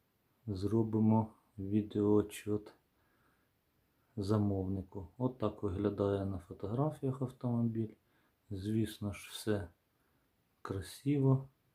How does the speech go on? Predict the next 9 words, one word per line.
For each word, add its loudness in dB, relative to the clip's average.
все -12
чудово. 2
А -8
ви 0
подивитесь, -2
що -4
буде -4
насправді -8
все. -12